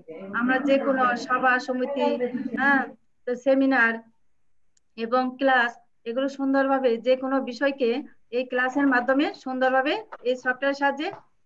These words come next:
উপস্থাপন করতে পারি। শোনো, তোমরা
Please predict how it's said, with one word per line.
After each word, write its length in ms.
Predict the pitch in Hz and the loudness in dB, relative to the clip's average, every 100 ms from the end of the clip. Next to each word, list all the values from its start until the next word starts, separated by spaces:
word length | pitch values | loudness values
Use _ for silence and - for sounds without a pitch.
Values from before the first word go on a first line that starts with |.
| _ | _
উপস্থাপন 580 | 233 262 262 277 269 - 440 _ _ _ _ | -8 -6 -4 -6 -2 -2 -4 _ _ _ _
করতে 260 | 277 269 | -2 0
পারি। 300 | 247 208 170 165 _ _ _ _ _ | -4 -4 -6 -12 _ _ _ _ _
শোনো, 220 | - 269 190 175 _ _ _ _ | -6 -4 -4 -8 _ _ _ _
তোমরা 400 | 277 285 233 | -6 -2 -2